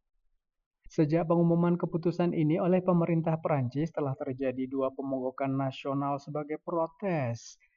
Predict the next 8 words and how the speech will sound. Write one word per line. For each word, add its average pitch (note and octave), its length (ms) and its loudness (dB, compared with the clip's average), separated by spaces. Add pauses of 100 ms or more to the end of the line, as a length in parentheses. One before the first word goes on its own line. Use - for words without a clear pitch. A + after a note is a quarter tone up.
(140)
Selain B2+ 400 -2
itu, C3+ 400 0
beberapa C3 560 0
demonstrasi B2+ 720 -2
besar B2 400 -4
telah D3 240 -2
diadakan D3+ 800 0
sejauh C3+ 560 -4